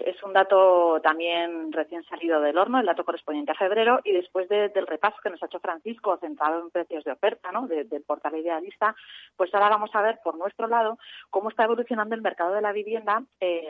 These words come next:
a partir de los datos del ine general de tinsa del mes de febrero que publicamos ayer.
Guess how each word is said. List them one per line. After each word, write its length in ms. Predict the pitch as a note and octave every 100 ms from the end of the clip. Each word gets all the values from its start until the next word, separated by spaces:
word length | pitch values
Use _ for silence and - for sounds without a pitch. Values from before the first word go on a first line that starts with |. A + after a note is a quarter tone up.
| -
a 80 |
partir 380 | D#3 D3+ _ F3
de 260 | F#3 G3 G#3+
los 180 | D3+ D#3
datos 300 | D3 E3+ E3+
del 100 | E3
ine 240 | D3+ D#3
general 380 | E3 D#3+ D3+ D3+
de 80 | E3
tinsa 320 | - F#3 G3
del 140 | F3+
mes 120 | D3+
de 80 | D3
febrero 340 | D#3 E3 E3 F3+
que 100 | G#3+
publicamos 420 | - D3 C3+ C3+
ayer. 220 | C#3+ G3